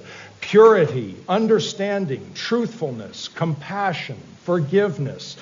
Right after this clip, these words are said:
righteousness, humility, endurance, being considerate, submissive, impartial, sincere, sympathetic, and godly. Don't those words sound and taste a lot better on your tongue?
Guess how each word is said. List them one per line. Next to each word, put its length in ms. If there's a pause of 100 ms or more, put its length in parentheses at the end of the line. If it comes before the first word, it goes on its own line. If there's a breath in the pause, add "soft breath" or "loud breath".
(180 loud breath)
righteousness, 920
humility, 960 (240 loud breath)
endurance, 960
being 480
considerate, 880
submissive, 840 (280 loud breath)
impartial, 880
sincere, 880 (300 loud breath)
sympathetic, 880
and 320
godly. 580 (2000 loud breath)
Don't 300
those 340
words 480
sound 540
and 200
taste 440
a 40
lot 380
better 320
on 160
your 140
tongue? 440